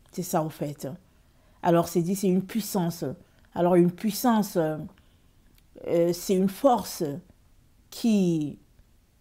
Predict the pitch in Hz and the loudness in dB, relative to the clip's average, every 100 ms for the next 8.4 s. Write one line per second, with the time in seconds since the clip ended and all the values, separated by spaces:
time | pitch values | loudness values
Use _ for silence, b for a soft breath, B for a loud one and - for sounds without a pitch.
0 | _ _ - 185 185 220 202 190 190 165 | _ _ 2 2 6 6 6 4 0 2
1 | 156 143 - _ _ _ _ _ _ _ | 0 -6 -12 _ _ _ _ _ _ _
2 | _ _ _ _ - _ - 170 175 185 | _ _ _ _ -20 _ -6 -2 -2 0
3 | 165 170 151 135 131 - _ - _ _ | -2 -4 -8 -8 -10 -18 _ -20 _ _
4 | _ _ - _ - 240 208 165 220 196 | _ _ -20 _ -2 2 4 4 2 2
5 | 202 175 170 180 175 165 160 160 - - | 0 0 -2 -4 -6 -6 -10 -14 -16 -20
6 | _ _ _ - _ _ _ _ _ _ | _ _ _ -20 _ _ _ _ _ _
7 | _ _ _ _ 175 190 180 202 190 175 | _ _ _ _ 2 4 6 6 4 2
8 | 170 156 147 147 | 2 0 -4 -10